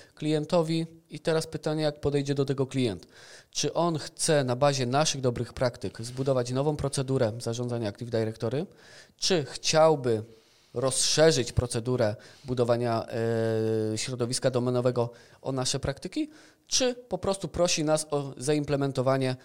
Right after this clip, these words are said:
swoich procedur, <clears throat> które już ma gotowe, do gotowego środowiska. I tak jak, e, wspominałeś, no, robimy to na kilku, kilku etapach,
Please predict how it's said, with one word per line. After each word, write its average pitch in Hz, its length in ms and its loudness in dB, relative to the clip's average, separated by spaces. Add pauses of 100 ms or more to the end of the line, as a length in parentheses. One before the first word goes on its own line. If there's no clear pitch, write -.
swoich 151 440 0
procedur, 131 600 0
<clears throat> - 80 -20
które 127 220 -2
już 131 120 -2
ma 131 120 -2
gotowe, 120 420 0 (280)
do 156 160 2
gotowego 135 480 0
środowiska. 131 600 -2 (600)
I 139 80 -8
tak 175 220 0
jak, 185 220 -2
e, 165 220 4
wspominałeś, 160 800 -2
no, 202 140 -2
robimy 185 320 -2
to 170 140 -4
na 160 120 0
kilku, 160 520 -4
kilku 151 320 -2
etapach, 139 460 -2